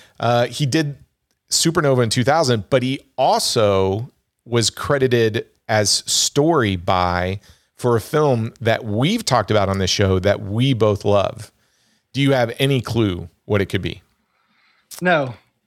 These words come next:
Speaker 1: It's from
Speaker 2: Usually I'm pretty good at this, but
Speaker 1: Yeah, this
Speaker 2: you've
Speaker 1: is
Speaker 2: got
Speaker 1: from
Speaker 2: me stumped.
Speaker 1: twenty fifteen. Does that help? No? All right. This
Speaker 2: Wait, wait, wait. Twenty fifteen.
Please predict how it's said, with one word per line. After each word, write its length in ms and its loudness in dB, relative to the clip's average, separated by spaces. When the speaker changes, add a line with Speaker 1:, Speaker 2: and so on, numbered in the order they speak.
Speaker 1:
It's 120 0
from 100 2
Speaker 2:
Usually 180 2
I'm 80 0
pretty 220 -2
good 180 0
at 100 -4
this, 220 -6
but 140 -2
Speaker 1:
Yeah, 160 2
this 180 0
Speaker 2:
you've 80 0
Speaker 1:
is 60 0
Speaker 2:
got 80 2
Speaker 1:
from 100 0
Speaker 2:
me 60 -4
stumped. 180 0
Speaker 1:
twenty 160 0
fifteen. 520 -2
Does 60 -12
that 120 2
help? 260 0
No? 280 0
All 60 2
right. 220 2
This 440 0
Speaker 2:
Wait, 160 -2
wait, 60 -20
wait. 280 -10
Twenty 280 0
fifteen. 920 -2